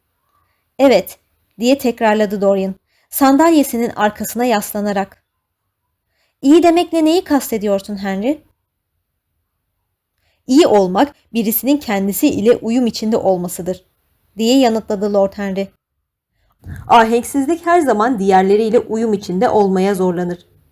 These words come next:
Birinin kendi yaşamı için bu önemli bir şeydir. İnsan kendisi için değil, başkalarının değer yargılarına göre davranır. Bireycilik ise bundan daha yüksek bir amaçtır. Modern ahlaklılık,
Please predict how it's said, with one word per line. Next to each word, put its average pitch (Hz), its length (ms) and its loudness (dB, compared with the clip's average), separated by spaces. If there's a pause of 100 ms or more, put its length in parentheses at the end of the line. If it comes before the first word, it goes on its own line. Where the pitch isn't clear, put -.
(600)
Birinin 285 340 4
kendi 269 280 2
yaşamı 254 380 -2
için 180 380 -6
bu 254 240 2 (140)
önemli 190 420 0
bir 190 100 4
şeydir. 180 460 -4 (800)
İnsan 254 380 0
kendisi 196 460 -2
için 180 280 -8
değil, 214 260 -2 (240)
başkalarının 208 640 0
değer 185 220 4
yargılarına 190 640 0
göre 180 280 0
davranır. 170 520 -4 (800)
Bireycilik 226 560 0
ise 208 380 -4 (140)
bundan 214 360 0
daha 233 140 2
yüksek 269 400 -4
bir 190 60 0
amaçtır. 180 580 -4 (840)
Modern 226 400 4
ahlaklılık, 190 680 -2